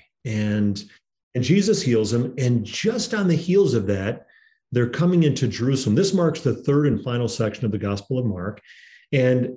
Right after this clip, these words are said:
and the crowd sort of join in that recognition that we're gonna, you know, we, that passage you read saying, "Hosanna," you know, uh, and, and talking about the Son of David. And so there's a recognition that Jesus,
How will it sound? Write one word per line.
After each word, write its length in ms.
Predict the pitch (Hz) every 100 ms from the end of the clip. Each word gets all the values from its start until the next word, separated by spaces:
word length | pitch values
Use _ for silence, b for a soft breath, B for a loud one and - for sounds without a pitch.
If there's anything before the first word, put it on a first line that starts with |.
| -
and 160 | 151 143
the 100 | 131
crowd 540 | - - 175 196 202
sort 220 | - 147
of 160 | 123 101
join 400 | 92 113 165 165
in 100 | 147
that 160 | 127 113
recognition 1000 | 123 120 - 117 123 - 98 95 107 -
that 180 | 117 117
we're 140 | 117
gonna, 160 | 117 117
you 140 | 135
know, 160 | 107 104
we, 260 | 107 101 - 123 - 180
that 200 | 110 104
passage 480 | - 117 117 107 90
you 100 | 101
read 400 | 95 120 110 95 B B B
saying, 320 | - 127 117
"Hosanna," 800 | 107 117 101 110 147 165 - - _
you 100 | -
know, 340 | 107 110 107 104 B B B _
uh, 360 | 113 101 101 110
and, 260 | 139 110 -
and 180 | 131 104
talking 360 | 135 156 165
about 200 | 143 139
the 80 | 139
Son 220 | - 139
of 120 | 131
David. 360 | 110 123 131 101
And 100 | 107
so 200 | 101 131
there's 180 | 120 107
a 80 | 110
recognition 1120 | 104 123 175 180 170 151 151 - 98 104 104 b b b -
that 300 | 113 113 104
Jesus, 840 | 98 120 156 147 160 151 -